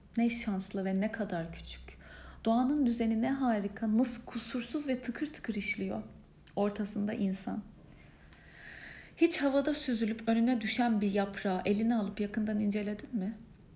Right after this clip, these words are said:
Fibonacci sayıları mı, altın oran mı bilmem ama ciddi bir emek olduğu kesin. Çiçeklerden bahsetmiyorum bile.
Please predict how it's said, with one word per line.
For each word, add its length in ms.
Fibonacci 580
sayıları 560
mı, 220
altın 380
oran 280
mı 180
bilmem 300
ama 240
ciddi 460
bir 80
emek 340
olduğu 300
kesin. 440
Çiçeklerden 640
bahsetmiyorum 760
bile. 220